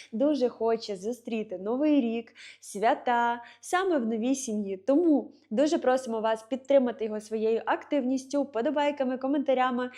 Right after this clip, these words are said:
Всі, хто нас давно дивиться, ми вже дуже-дуже багато разів повторяли, вони вже всі знають, що саме активність на YouTube допомагає розповсюдитися відео швидко, його побачить якомога більше людей, і Лунтика помітить його сім'я. Якщо це саме ви,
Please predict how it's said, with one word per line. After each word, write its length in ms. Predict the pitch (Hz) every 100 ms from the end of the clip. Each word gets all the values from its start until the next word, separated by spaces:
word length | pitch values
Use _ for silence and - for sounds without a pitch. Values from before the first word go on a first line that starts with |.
| - -
Всі, 160 | -
хто 100 | 320
нас 180 | 285 277
давно 200 | 254 254
дивиться, 400 | 240 285 285 254 262 - -
ми 120 | 277
вже 220 | 277 294 294 -
дуже-дуже 640 | 226 277 294 269 233 269
багато 360 | 226 262 277 269
разів 280 | 269 262 262
повторяли, 640 | 254 262 254 285 370 320
вони 260 | 247 240
вже 160 | 254 247
всі 200 | 233 262
знають, 420 | 233 269 294 302
що 160 | - 240
саме 340 | - 277 285 -
активність 800 | 285 - 311 302 233 226 220
на 80 | 220
YouTube 280 | 226 226 311
допомагає 840 | 247 247 233 240 233 285 311 302 302 - - -
розповсюдитися 1300 | 302 349 359 359 349 - 277 277 262 262 254 269 262 262 _
відео 680 | 202 226 233 190 190 190 196 -
швидко, 720 | - - 208 226 254 254 320 302
його 180 | 233
побачить 480 | 208 196 208 202 202
якомога 460 | 226 294 311 294 285
більше 360 | 240 262 -
людей, 400 | 240 240 233 240 240 - -
і 80 | 381
Лунтика 460 | 269 339 392 254
помітить 420 | 214 208 254 240
його 120 | 214 220
сім'я. 380 | 214 190 190
Якщо 240 | 214 247 392
це 120 | 381
саме 280 | 381 370 370
ви, 160 | 330